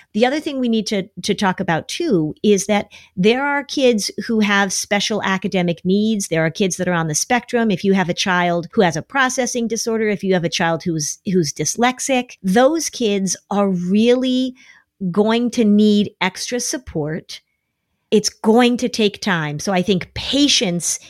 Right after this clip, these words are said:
is really the word that I'm saying here. And it's not that we don't need to do more, and it's not that we're not gonna have to pay attention to how do we get these kids the support they need. But as a parent, take your foot off the gas.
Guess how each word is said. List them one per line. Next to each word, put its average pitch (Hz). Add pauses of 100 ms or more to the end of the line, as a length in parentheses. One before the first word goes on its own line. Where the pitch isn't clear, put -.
(120)
is 185
really 185
the 175
word 165
that 160
I'm 160
saying 160
here. 135
And 180
it's -
not 196
that 262
we 240
don't 220
need 285
to 254
do 180
more, 143
and 180
it's 180
not 202
that -
we're 196
not 190
gonna 196
have 190
to 185
pay 185
attention 214
to 165
how 180
do 185
we 180
get 175
these 170
kids 170
the 175
support 165
they 160
need. 165 (260)
But 190
as 175
a 262
parent, 233 (260)
take 175
your 220
foot 208
off 202
the 233
gas. 165